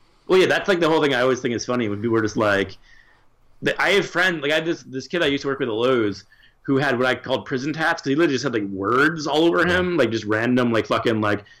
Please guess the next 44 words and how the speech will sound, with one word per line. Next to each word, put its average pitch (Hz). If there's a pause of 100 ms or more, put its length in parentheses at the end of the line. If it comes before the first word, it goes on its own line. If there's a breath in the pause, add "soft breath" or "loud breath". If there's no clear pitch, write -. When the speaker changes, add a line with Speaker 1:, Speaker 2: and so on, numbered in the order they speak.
(120 soft breath)
Speaker 1:
"No 120
regrets" 123
and 95
blah, 120
blah, 120
blah, 123
like, 123
all 139
this 135
Speaker 2:
No 139
Speaker 1:
bullshit. 147
Speaker 2:
regrets? 170 (200)
Speaker 1:
<laughs> -
And -
I 151
was 151
just 147
like, 135
that 147
to 202
me 175
is 120
just 120
so 147
fucking 123
stupid. 110 (580 soft breath)
And 135
he's 139
just 127
like, 117
he's 117
like, 120
"Well, 123
it's 123
like, 123
you 120
have 127
comic 139
books." 113
I'm 120
like, 113
"Yes, 165
but, 131
like, 123